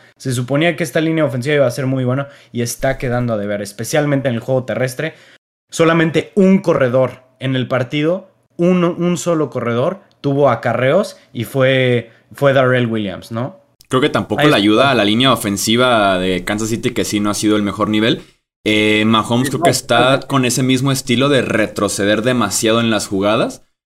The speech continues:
Speaker 2: lo cual en lo, a los tackles los compromete un montón, que son los que están fallando realmente, tanto Lucas Niang como,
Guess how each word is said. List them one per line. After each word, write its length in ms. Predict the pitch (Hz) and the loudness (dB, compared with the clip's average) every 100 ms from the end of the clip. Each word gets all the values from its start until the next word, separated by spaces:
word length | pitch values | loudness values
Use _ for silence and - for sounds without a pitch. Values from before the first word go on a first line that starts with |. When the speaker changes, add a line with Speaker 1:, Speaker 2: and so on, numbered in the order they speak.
| - | -4
Speaker 2:
lo 280 | 98 101 101 | 0 0 2
cual 220 | 107 110 | 0 2
en 100 | 107 | 0
lo, 120 | 98 | 0
a 60 | 101 | 0
los 200 | 101 - | -2 -2
tackles 240 | 110 117 | -2 -2
los 120 | 107 | -2
compromete 520 | 104 92 95 107 107 | -4 -6 -2 -2 -2
un 80 | 110 | -2
montón, 500 | 104 104 95 110 120 | -2 -4 -2 -2 -2
que 100 | 117 | -4
son 140 | 101 113 | -4 -4
los 80 | |
que 60 | 113 | -4
están 220 | - 117 | -4 -2
fallando 400 | 117 107 107 107 | 0 2 2 0
realmente, 460 | 107 104 107 104 95 | 0 0 0 -2 -6
tanto 460 | 95 98 92 95 | -4 -4 -2 0
Lucas 340 | 98 110 120 101 | 2 2 0 0
Niang 280 | 117 143 143 | 0 0 -2
como, 420 | 104 98 95 | -2 -2 -2